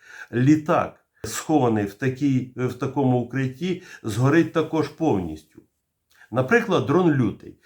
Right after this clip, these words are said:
Це один із самих потужних українських дронів з глибиною ураження до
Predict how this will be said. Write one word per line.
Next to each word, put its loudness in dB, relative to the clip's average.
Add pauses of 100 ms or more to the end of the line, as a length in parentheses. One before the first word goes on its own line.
(160)
Це -2
один 4
із 0
самих 0
потужних -2
українських -4
дронів 0
з -12
глибиною 0
ураження -2
до -4